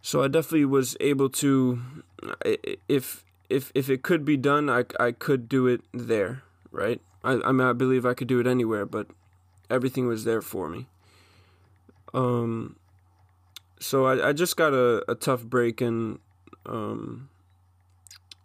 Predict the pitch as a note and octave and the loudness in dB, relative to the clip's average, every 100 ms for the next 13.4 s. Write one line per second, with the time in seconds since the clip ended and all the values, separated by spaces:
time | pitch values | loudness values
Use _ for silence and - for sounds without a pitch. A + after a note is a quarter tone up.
0 | _ A#2+ A#2+ A#2+ - C3+ B2 - - - | _ -6 -4 -4 0 2 2 -2 -6 -10
1 | - _ _ _ _ _ _ _ _ _ | -20 _ _ _ _ _ _ _ _ _
2 | _ G1+ D2+ - - - F2 - - - | _ -10 -8 -6 -6 -6 -8 -8 -10 -12
3 | - _ A#2+ B2 C3+ B2 - C3+ B2 B2 | -20 _ -4 2 4 2 0 -2 0 2
4 | A#2+ A#2+ A#2+ _ _ _ _ _ _ _ | 0 -2 -6 _ _ _ _ _ _ _
5 | _ _ _ _ _ A2 A2+ G#2+ - A2+ | _ _ _ _ _ -12 -8 -8 -10 -12
6 | A#2+ - _ _ _ _ _ _ _ _ | -14 -20 _ _ _ _ _ _ _ _
7 | _ _ _ _ _ A2 A2 - C3+ - | _ _ _ _ _ -6 -2 0 0 0
8 | C3+ B2 C3 B2+ A2 B2+ B2+ - B2 C3 | 0 0 0 0 -2 -2 -2 -2 -2 -2
9 | A#2+ - A#2+ A#2+ - - _ _ _ _ | -2 -2 -4 -4 -8 -12 _ _ _ _
10 | - A#2+ A#2+ A#2 A2+ A2+ A#2+ B2 - - | -6 -4 -2 0 0 2 2 0 -4 0
11 | C3+ B2+ B2 A#2 A#2 A#2 A#2 A2+ A2+ A#2+ | 2 2 0 -2 -2 0 0 -2 -4 -6
12 | - _ - A#2 A2 - C3 B2 A#2 - | -12 _ -6 -6 -4 0 0 0 -2 -4
13 | B2 B2 A#2+ A#2+ | -2 -2 -4 -6